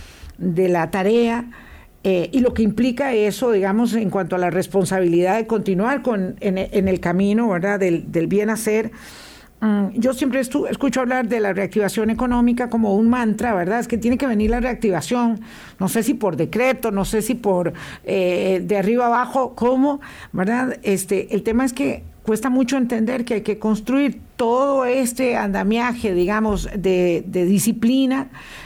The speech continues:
de manejo de finanzas públicas para poder, digamos, eh, caminar con más seriedad y con, y con solvencia a la consecución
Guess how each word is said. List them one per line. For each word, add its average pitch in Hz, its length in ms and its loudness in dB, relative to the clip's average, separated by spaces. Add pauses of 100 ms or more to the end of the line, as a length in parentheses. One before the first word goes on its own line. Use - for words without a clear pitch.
(120)
de 190 200 0
manejo 196 340 0
de 247 80 0
finanzas 247 400 0
públicas 269 500 -2
para 233 240 -4
poder, 208 460 2 (400)
digamos, 190 580 0
eh, 175 420 2 (100)
caminar 202 600 0 (440)
con 185 260 2
más 190 200 0
seriedad 208 640 0
y 240 140 0
con, 156 320 -2 (240)
y 233 100 0
con 220 220 0
solvencia 247 720 2
a 202 180 -2
la 190 120 -2
consecución 196 760 0